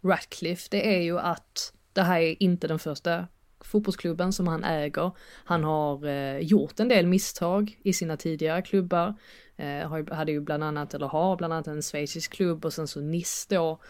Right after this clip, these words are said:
Och jag tror väl på något sätt att han vill se till att få allting på plats den här gången från början i Man United. Och detta är då ett steg på vägen. Så att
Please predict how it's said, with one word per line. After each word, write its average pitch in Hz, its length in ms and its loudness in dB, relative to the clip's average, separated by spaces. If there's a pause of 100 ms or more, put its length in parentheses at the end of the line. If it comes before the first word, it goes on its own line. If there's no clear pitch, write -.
(480)
Och 160 380 4
jag 175 180 0
tror 196 260 6
väl 170 140 4
på 202 120 -2
något 175 140 0
sätt 160 280 -2
att 151 140 -2
han 156 200 -2
vill 156 100 -2
se 147 140 -6
till 143 400 -4
att - 500 -10 (380)
få - 480 -6
allting 147 500 -6
på 156 120 -8
plats - 420 -2
den 180 120 -2
här 156 180 -2
gången 131 340 -6
från 147 220 -6
början 175 560 2 (440)
i 180 120 -2
Man 139 340 -4
United. - 420 -12
Och - 240 -12
detta 156 420 -2
är 147 120 0
då 139 220 -6
ett - 180 -8
steg - 540 -6 (180)
på 170 120 0
vägen. 156 580 2
Så - 160 -2
att - 340 -2